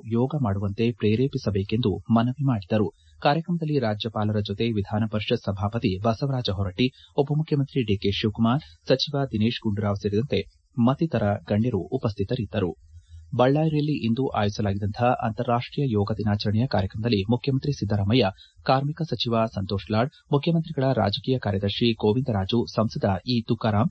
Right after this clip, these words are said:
ಸರ್ಕಾರದ ಕಾರ್ಯದರ್ಶಿ ತ್ರಿಲೋಕ್ ಚಂದ್ರ ಮತ್ತಿತರರು ಪಾಲ್ಗೊಂಡಿದ್ದರು. ಚನ್ನಪಟ್ಟಣದಲ್ಲಿ ನಡೆದ ಕಾರ್ಯಕ್ರಮದಲ್ಲಿ ಪಾಲ್ಗೊಂಡು ಮಾತನಾಡಿದ ಉಪಮುಖ್ಯಮಂತ್ರಿ ಡಿ ಕೆ ಶಿವಕುಮಾರ್, ಯೋಗಕ್ಕೆ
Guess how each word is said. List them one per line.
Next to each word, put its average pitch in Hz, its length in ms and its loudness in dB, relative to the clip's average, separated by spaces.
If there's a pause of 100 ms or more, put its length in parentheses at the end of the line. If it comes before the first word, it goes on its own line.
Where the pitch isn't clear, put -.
(240)
ಸರ್ಕಾರದ 160 480 0 (100)
ಕಾರ್ಯದರ್ಶಿ 104 540 0 (160)
ತ್ರಿಲೋಕ್ 139 420 0
ಚಂದ್ರ 104 360 0
ಮತ್ತಿತರರು 104 540 2
ಪಾಲ್ಗೊಂಡಿದ್ದರು. 101 600 0 (360)
ಚನ್ನಪಟ್ಟಣದಲ್ಲಿ 139 680 0
ನಡೆದ 107 200 0
ಕಾರ್ಯಕ್ರಮದಲ್ಲಿ 101 600 0
ಪಾಲ್ಗೊಂಡು 101 420 0
ಮಾತನಾಡಿದ 101 500 0 (380)
ಉಪಮುಖ್ಯಮಂತ್ರಿ 147 640 0
ಡಿ 104 120 0
ಕೆ 101 140 -2
ಶಿವಕುಮಾರ್, 101 480 -2 (300)
ಯೋಗಕ್ಕೆ 143 400 4